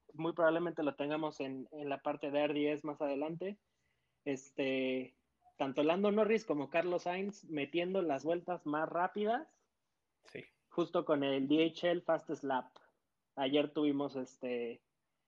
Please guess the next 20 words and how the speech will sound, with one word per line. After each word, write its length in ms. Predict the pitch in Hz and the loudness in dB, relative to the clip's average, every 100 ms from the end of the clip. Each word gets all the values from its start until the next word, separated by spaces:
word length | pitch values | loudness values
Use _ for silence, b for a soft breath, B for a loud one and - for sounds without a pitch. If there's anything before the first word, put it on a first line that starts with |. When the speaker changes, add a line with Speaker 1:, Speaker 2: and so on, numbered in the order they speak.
| - | -6
Speaker 1:
el 120 | 143 | 0
más 180 | 143 151 | 2 2
rápido 400 | 160 165 156 156 | 0 2 2 2
con 160 | 139 131 | -2 0
Carlos 380 | 151 156 143 | 0 2 0
Sainz 380 | - 156 156 147 | -2 -4 -4 -4
con 200 | - 139 | -6 -4
un 100 | 156 | -2
minuto 580 | 170 170 180 - 185 208 _ _ _ _ _ | -2 -4 -4 -6 -6 -8 _ _ _ _ _
y 140 | 160 127 | -12 -10
cinco 500 | - 175 170 - 165 | -4 -4 -4 -4 -4
segundos, 840 | - 127 147 147 131 117 - - | -2 -2 0 0 -2 -6 -12 -10
bajándole 500 | 139 127 160 175 151 | -6 -4 0 2 2
dos 160 | 135 151 | 2 2
segundos 400 | 156 151 156 143 | 0 0 -2 -4
al 140 | 127 | -2
récord 340 | 131 143 147 139 _ | 0 0 0 -4 _
previamente 540 | 147 139 139 143 143 135 | -2 0 0 -4 -6 -4
puesto 360 | 151 143 135 | -4 -2 -4
por 380 | - 156 170 151 | 0 0 0 -8